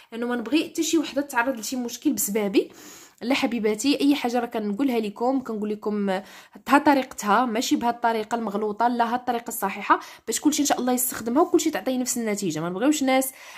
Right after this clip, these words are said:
آه، عرفوا لي هاد الطريقه ديالها يستافدوا ناس وحدين اخرين، لا هادي مساله بطبيعه الحال ما نبغوهاش، فكلشي نبغيوه يستافد.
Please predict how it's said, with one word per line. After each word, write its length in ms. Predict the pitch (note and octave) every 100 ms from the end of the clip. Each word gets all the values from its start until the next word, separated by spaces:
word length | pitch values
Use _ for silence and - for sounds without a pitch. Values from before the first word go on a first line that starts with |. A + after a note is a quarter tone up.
| -
آه، 260 | F#3+ G3 G3
عرفوا 360 | F#3 G#3+ C#4
لي 80 | B3+
هاد 80 | A#3+
الطريقه 360 | B3 A3+ -
ديالها 500 | G#3+ G#3 G3+ F#3+ -
يستافدوا 560 | F#3 G3 - A#3 G#3 A#3+
ناس 160 | A#3+ A#3+
وحدين 220 | G#3 G3+
اخرين، 320 | G#3 G3 F3+
لا 140 | A3+
هادي 160 | C4 G#3
مساله 340 | G#3+ - F#3+
بطبيعه 260 | G#3+ G#3+ G3
الحال 200 | G3+ A3+
ما 80 | G#3
نبغوهاش، 480 | F3+ E3 E3+ B3 A#4+ - - -
فكلشي 340 | - D4 D#4+
نبغيوه 280 | C#4 A3 B3+
يستافد. 680 | A3 A3 - - G3 G3